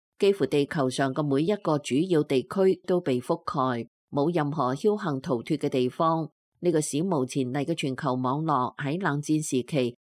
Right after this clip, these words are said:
充當咗相當重要嘅情報樞紐。一九六四年負責調查嘅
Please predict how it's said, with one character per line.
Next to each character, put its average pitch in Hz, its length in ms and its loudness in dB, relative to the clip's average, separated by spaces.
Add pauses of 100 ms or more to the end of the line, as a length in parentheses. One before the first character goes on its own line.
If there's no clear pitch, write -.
充 196 220 0
當 185 200 0
咗 139 220 -2
相 180 280 0
當 180 220 0
重 139 260 -2
要 135 120 0
嘅 147 80 -2
情 127 240 -6
報 139 180 0
樞 170 240 0
紐。 127 440 0 (360)
一 - 100 0 (140)
九 135 200 2
六 175 120 0
四 151 240 -2
年 135 240 0
負 143 180 0
責 160 240 -2
調 143 180 0
查 135 220 -4
嘅 156 340 0